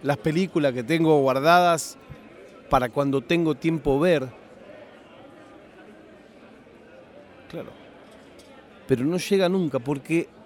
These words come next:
entre otras de mis cosas a corregir, está la de no saber administrar la cola de proyectos, la cola de pendientes.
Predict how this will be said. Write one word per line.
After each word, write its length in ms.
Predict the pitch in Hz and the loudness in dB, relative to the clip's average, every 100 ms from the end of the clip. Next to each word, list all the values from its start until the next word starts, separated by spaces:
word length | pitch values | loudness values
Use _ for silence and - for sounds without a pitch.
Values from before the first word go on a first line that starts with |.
| - - - 180 | -20 -20 -10 -4
entre 480 | 175 160 175 180 | -4 -2 0 2
otras 640 | 254 226 - 123 101 - - - - - - - - - - - - - - - - - - - - - - - 120 | 4 2 0 -6 -6 -12 -18 -20 -20 -20 -20 -20 -20 -20 -20 -20 -20 -20 -20 -20 -20 -20 -20 -20 -20 -20 -20 -16 -4
de 120 | 135 | -2
mis 180 | 135 - | -2 -2
cosas 320 | 185 180 151 | -4 -2 -2
a 60 | 120 | -2
corregir, 500 | 120 123 139 117 110 - - - - - | -4 -6 -4 -6 -6 -20 -20 -20 -16 -8
está 240 | 156 190 | -4 2
la 100 | 190 | 4
de 120 | 180 175 | 4 4
no 140 | 196 | 2
saber 360 | - 165 180 175 | 2 0 2 0
administrar 720 | 156 151 147 - 165 165 165 - | 0 0 -2 -4 -4 -2 -4 -8
la 180 | 143 139 | -4 -4
cola 600 | - 185 196 185 175 190 - - - - - - | -4 0 2 4 0 -2 -18 -20 -20 -20 -20 -10
de 140 | 127 | -6
proyectos, 760 | 117 131 - 170 117 135 139 - - - | -2 -2 0 -2 -2 -10 -10 -14 -20 -6
la 160 | 135 139 | -2 -2
cola 400 | - 185 170 151 | -2 0 2 2
de 120 | 143 | 0
pendientes. 840 | 127 127 147 127 104 95 - - | -2 -2 0 -2 -4 -12 -18 -20